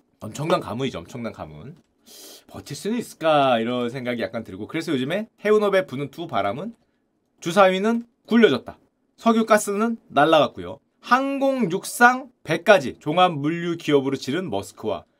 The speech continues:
배 몰빵 지른 엠에스씨의 전략이 딱 맞닿아 있는 그런 상황입니다.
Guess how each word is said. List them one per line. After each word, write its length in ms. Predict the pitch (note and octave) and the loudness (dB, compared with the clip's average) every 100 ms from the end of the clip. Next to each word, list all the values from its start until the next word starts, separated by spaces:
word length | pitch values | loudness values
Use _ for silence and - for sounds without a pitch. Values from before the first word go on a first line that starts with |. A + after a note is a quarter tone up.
| _ _ _ | _ _ _
배 540 | - C3+ G3 B3+ C4 B3+ | -2 4 6 6 4 4
몰빵 680 | D#3 A3+ - B3+ F#3+ G2 - _ - | 4 4 6 6 6 4 -12 _ -10
지른 400 | E3+ G3 A#3+ A3+ _ | -2 2 0 -2 _
엠에스씨의 840 | C#3+ C3+ F3 F#3 F3+ - - E3 | 0 2 2 -2 -6 -14 -6 -6
전략이 560 | D#3 A#2 A2 G#2 E3 C4+ _ _ _ - | -4 -6 -4 -4 -6 -8 _ _ _ 2
딱 220 | A3+ A3+ _ | 2 2 _
맞닿아 420 | - F#2 - B2+ | -8 -8 -2 -2
있는 340 | G2+ F#2 A#2+ F#3+ _ _ | -2 -6 -12 -12 _ _
그런 420 | - D3+ D3+ C#3+ | -2 2 2 2
상황입니다. 540 | C#3 D3 B2+ F#2 D#2+ | -2 -6 -6 -10 -16